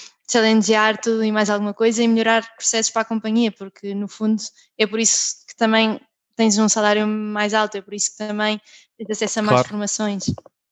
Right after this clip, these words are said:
Speaker 1: É um bocado, outra vez, o carácter justo. <laughs>
Speaker 2: Tu entendes o porquê de, das exigências que te fazem, não é? Isso é importante para o alinhamento entre,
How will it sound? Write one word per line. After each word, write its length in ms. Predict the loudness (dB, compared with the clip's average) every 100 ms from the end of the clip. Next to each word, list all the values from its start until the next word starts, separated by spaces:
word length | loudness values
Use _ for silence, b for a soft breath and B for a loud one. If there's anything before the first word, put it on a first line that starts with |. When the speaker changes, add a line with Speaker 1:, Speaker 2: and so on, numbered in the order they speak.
| _
Speaker 1:
É 80 | -4
um 40 | -2
bocado, 480 | 0 0 0 -4 -6 -2
outra 240 | 0 2
vez, 220 | 4 2 2
o 240 | 0 0
carácter 500 | 0 0 0 0 -2
justo. 460 | -2 -6 -8 -10 -16 _
<laughs> 320 | -4 -4 -10 _ _ _ _
Speaker 2:
Tu 120 | 0 2
entendes 380 | 4 2 2
o 80 | 0
porquê 560 | -2 -8 -2 0 2 -2
de, 520 | -4 0 2 2 -2
das 200 | 0 0
exigências 560 | 0 2 2 2 -2 -6
que 80 |
te 80 | -2
fazem, 280 | 2 2 2
não 140 | 0
é? 80 | 0
Isso 240 | 2 2 2
é 60 |
importante 340 | 0 0 -2 0
para 260 | 0 2
o 80 | 2
alinhamento 520 | 4 2 2 0 0
entre, 280 | -2 0 -4